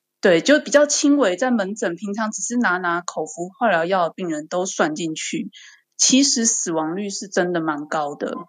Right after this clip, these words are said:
四十percent。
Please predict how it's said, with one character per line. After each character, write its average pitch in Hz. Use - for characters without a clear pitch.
四 -
十 180
percent。 -